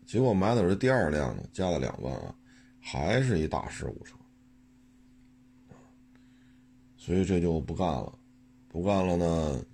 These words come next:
因为那个主持人啊，我还是，我很尊敬那个主持人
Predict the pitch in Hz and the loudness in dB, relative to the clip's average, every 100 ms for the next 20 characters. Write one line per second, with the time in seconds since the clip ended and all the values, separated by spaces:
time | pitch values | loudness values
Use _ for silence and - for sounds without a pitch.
0 | - - - 98 123 92 67 - 80 104 | -20 -16 -2 2 4 2 0 -6 0 2
1 | 76 87 87 55 53 50 78 85 82 65 | 2 2 0 -2 -6 -6 -4 -2 -2 -2
2 | - - - - - - - - 98 - | -6 -20 -20 -20 -20 -20 -20 -6 -6 -2
3 | 69 - 127 151 110 71 67 - - - | -4 0 0 4 2 2 -2 -4 -8 -12
4 | - | -12